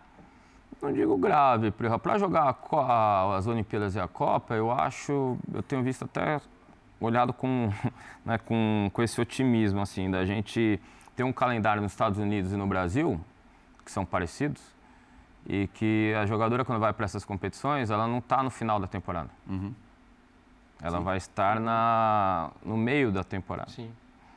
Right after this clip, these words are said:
Speaker 1: Ainda com umas três semanas, normalmente,
Speaker 3: Sim.
Speaker 1: duas semanas, vai pra gente preparar o grupo pra, pra estrear. Então, eu acho que isso pode ser até uma vantagem pra gente. É claro que na Inglaterra, não digo Europa em geral,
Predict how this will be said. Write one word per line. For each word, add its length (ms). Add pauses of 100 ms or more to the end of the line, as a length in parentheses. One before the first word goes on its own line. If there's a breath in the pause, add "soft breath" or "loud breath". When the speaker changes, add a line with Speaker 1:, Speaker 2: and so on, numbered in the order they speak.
(160 loud breath)
Speaker 1:
Ainda 320
com 180
umas 260
três 300
semanas, 520
normalmente, 420
Speaker 3:
Sim. 60
Speaker 1:
duas 220
semanas, 440
vai 120
pra 160
gente 160
preparar 880 (360 loud breath)
o 80
grupo 420
pra, 560 (120)
pra 140
estrear. 340 (1040 loud breath)
Então, 400
eu 120
acho 160
que 80
isso 100
pode 240
ser 140
até 200
uma 160
vantagem 480
pra 200
gente. 260 (580)
É 120
claro 340
que 560
na 240
Inglaterra, 640
não 160
digo 200
Europa 480
em 20
geral, 260